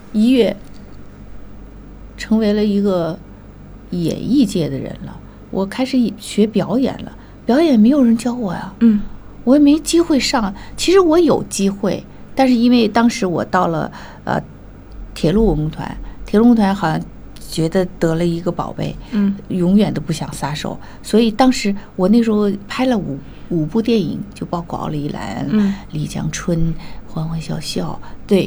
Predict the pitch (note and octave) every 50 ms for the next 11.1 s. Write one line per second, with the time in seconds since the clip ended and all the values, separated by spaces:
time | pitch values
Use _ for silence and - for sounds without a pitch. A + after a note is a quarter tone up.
0 | - - G3 A3+ G3+ G3+ F3 E3+ F3 F3+ F3 E3+ D#3 - - E3 F3 F#3+ F#3 E3
1 | D#3 - - C#3 - - - C3+ C#3+ C#3 - - - - - - - - G3+ G3
2 | G3 F3 E3+ D#3+ D#3+ - - F#3 F3+ F#3+ - - - F3+ E3+ F3+ - - - -
3 | - - A3 G#3 G#3 G3+ G3+ G#3 A#3+ A#3 A#3 A#3 - F#3 F3 - - A3 G#3+ G#3+
4 | A3+ A#3+ B3+ C4+ C4 - B3 F3+ D3+ - - - D#3+ D#3 - D3+ D3 D3+ - -
5 | - - - - - C#3 B2+ - - - - - - - E3 D#3 C#3 B2 - -
6 | E3 D#3+ D#3+ F#3+ F#3+ - G#3+ G3 G3 G3+ G#3 F#3 D#3+ D#3 E3+ - - - D#3+ -
7 | - D#3 - - - - - - - D#3+ D3+ D#3+ - G#3 G#3+ G#3 G3+ G3 C#4 C#4+
8 | C#4 C4+ - C4+ B3 B3 B3+ F#3+ D#3 D#3+ - - A3+ A3+ A3+ - - F#3 G3+ F#3+
9 | F#3 F#3+ A3 A#3 A3+ G#3+ G#3+ A3+ A3+ G3+ E3 - - - - - - - C#4 D#4+
10 | - D#4+ E4 D#4+ A3 F3 E3+ - - D#3 E3 G#3 A#3+ B3+ G#3 D#3+ D#3 E3 - -
11 | - -